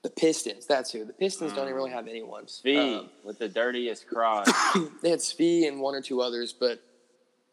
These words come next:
Speaker 1: so we took the Nets, and, uh, one of our bets, we went back, and after the, I think after halftime of the Nets game, we went back to the casino, and one of the bets I had made, I had the Nets,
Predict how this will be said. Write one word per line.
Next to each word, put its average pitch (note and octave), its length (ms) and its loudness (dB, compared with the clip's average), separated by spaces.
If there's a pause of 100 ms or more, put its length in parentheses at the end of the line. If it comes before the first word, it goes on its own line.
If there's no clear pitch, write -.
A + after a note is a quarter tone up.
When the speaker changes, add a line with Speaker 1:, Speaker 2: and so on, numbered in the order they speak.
(120)
Speaker 1:
so - 140 -2
we C#3 80 4
took E3 180 -6
the D3 60 -4
Nets, A#2+ 560 0
and, A#2 220 -6
uh, A2+ 220 -4 (520)
one C#3+ 180 -2
of D#3+ 100 -2
our C3+ 120 0
bets, B2 520 -6 (800)
we C#3+ 100 -8
went D3 200 -4
back, C#3 400 -4 (680)
and B2 580 -12 (400)
after C#3 240 -2
the, B2+ 380 0 (100)
I C3 60 -12
think F3+ 140 -4
after F3 180 -2
halftime C3 320 -4
of C3+ 60 -4
the B2+ 80 -2
Nets B2+ 200 -6
game, B2+ 180 -4
we C3 60 -8
went C3 120 -4
back C3 160 0
to - 80 -20
the C3+ 60 -10
casino, B2 640 -8 (340)
and B2 160 -6
one D3 140 -2
of - 20 0
the D3+ 60 0
bets C3 260 0
I B2+ 140 0
had B2+ 120 -4
made, B2 280 -4
I B2 60 -6
had B2 200 -6
the A#2+ 80 -10
Nets, A#2+ 500 -8